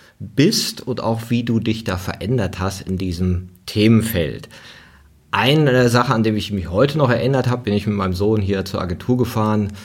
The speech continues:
und er erzählte nochmal, dass wir zusammen damals mit dir Feuerlauf gemacht haben, über Glassplitter gelaufen sind und Pfeile an unseren Luftröhren gebrochen haben.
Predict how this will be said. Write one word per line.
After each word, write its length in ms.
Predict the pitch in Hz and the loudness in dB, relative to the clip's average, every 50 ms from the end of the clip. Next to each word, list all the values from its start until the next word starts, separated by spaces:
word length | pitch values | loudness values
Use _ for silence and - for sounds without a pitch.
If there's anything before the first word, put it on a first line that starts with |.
| - - - - _ _ | -20 -20 -20 -20 _ _
und 300 | - - 101 101 101 98 | -6 -4 -2 0 2 2
er 60 | 98 92 | 2 0
erzählte 460 | 95 92 95 113 110 117 113 120 117 | 0 0 2 2 4 4 4 4 4
nochmal, 280 | 110 104 98 107 101 | 4 4 2 2 0
dass 200 | 92 98 92 - | 0 -2 -2 -2
wir 140 | - 104 98 | -2 -2 -2
zusammen 420 | - - 98 90 95 92 98 101 95 | -2 -4 -6 -4 -2 0 0 0 0
damals 480 | 92 87 90 95 101 101 101 95 - | 0 -2 -2 -2 -2 -2 -4 -6 -6
mit 200 | - 92 92 92 | -6 -6 -6 -4
dir 160 | 92 92 87 | -4 -4 -4
Feuerlauf 720 | 87 90 - - - 120 131 131 123 117 110 117 120 113 - | -4 -6 -8 -6 -4 -2 0 2 2 2 4 2 2 2 0
gemacht 480 | - 107 104 107 107 110 - - - | 0 0 2 0 0 -2 -6 -8 -6
haben, 340 | 107 101 101 101 95 98 95 | -4 -4 -2 -2 -2 -4 -4
über 240 | - 95 92 92 90 | -2 -2 -2 -2 -2
Glassplitter 840 | 90 - 98 95 104 123 123 - - - - 117 120 123 127 131 | -2 -2 -2 0 0 0 0 -2 -4 -4 0 0 2 2 4 2
gelaufen 520 | 104 104 104 104 101 107 117 113 113 117 107 | 2 2 2 2 2 2 2 2 2 0 0
sind 260 | 98 110 107 107 - | 2 2 0 0 -2
und 180 | - 113 104 - | -4 -6 -8 -6
Pfeile 440 | - - - 113 123 131 127 120 | -6 -4 -4 -2 -2 0 0 0
an 120 | 107 107 107 | 0 -2 -2
unseren 300 | 104 117 107 110 104 101 | -2 -2 0 0 0 2
Luftröhren 640 | 104 135 160 156 - - - 123 123 123 120 120 | 2 2 2 0 -2 0 2 4 4 4 4 2
gebrochen 520 | 113 107 95 101 107 113 113 117 117 104 98 | 0 0 0 0 0 0 0 0 0 -2 0
haben. 340 | 101 104 104 104 104 104 | 0 -2 -2 -2 -4 -6